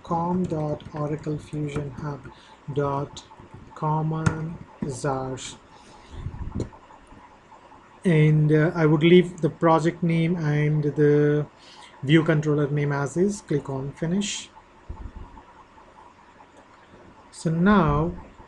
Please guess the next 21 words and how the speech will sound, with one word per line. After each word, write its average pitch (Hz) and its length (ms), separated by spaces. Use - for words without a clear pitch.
I 147 220
would 147 120
scroll 143 380
it 139 100
a 143 80
little 135 320
bit 135 160
further. 202 340
So - 180
now 208 380
I 180 120
have 175 480
a 170 60
model 180 600
and 156 160
view 160 140
controller 156 500
created. 135 560
So - 140
this 233 440
would 214 240